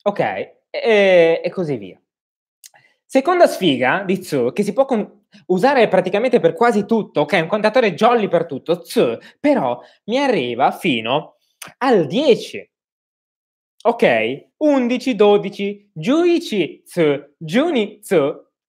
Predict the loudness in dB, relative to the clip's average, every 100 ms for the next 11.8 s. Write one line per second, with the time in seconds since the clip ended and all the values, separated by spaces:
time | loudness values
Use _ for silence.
0 | _ -2 0 2 4 2 2 -2 -2 -6
1 | -6 -4 -2 -4 -2 -4 -4 -10 _ _
2 | _ _ _ _ -4 -2 0 0 0 -2
3 | -6 -4 -2 0 0 -2 -2 0 -2 -6
4 | -4 -4 0 2 2 0 -2 -6 -10 -18
5 | -18 _ _ _ -20 -20 _ 0 2 2
6 | 0 4 4 2 0 2 4 2 0 0
7 | -2 0 -2 -2 -4 -4 -8 -8 -10 -4
8 | -4 -2 -2 -2 -4 -10 _ 0 0 0
9 | 0 2 2 0 -2 -2 -2 -2 -6 _
10 | 0 0 2 0 0 -2 -2 -4 -6 -4
11 | -6 -4 0 2 0 -4 -8